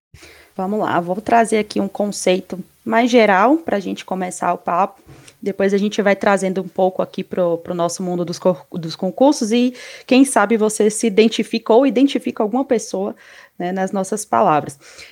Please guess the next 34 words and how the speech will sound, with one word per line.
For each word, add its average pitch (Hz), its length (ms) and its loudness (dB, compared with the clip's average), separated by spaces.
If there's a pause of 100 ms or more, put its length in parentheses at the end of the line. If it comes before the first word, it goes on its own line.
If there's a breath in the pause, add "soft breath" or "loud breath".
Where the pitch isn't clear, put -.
Primeiro 320 380 6
lugar, 202 320 2
né, 165 180 0
a 214 200 2
positividade, 196 1160 -2
é, 156 440 -10 (160)
tóxica, 202 600 0
que 185 200 -4
é 175 320 2 (120)
isso 165 200 -14
que 185 80 -8
a - 20 -8
gente - 220 -10
vai 170 120 -6
trazer 160 380 -4
aqui, 196 360 -6 (380 loud breath)
é, 175 380 2
eu 180 100 4
acho 202 260 0
que 226 180 -2
o 220 80 2
Instagram, 226 760 0
hoje 202 280 -2
em 202 80 -2
dia, 185 300 -4
nem 311 200 0
tanto 381 320 0
o 359 40 2
YouTube, 320 380 -2
eu 220 60 4
acho 220 160 0
que - 60 -6
o 277 40 0
Instagram, 254 640 0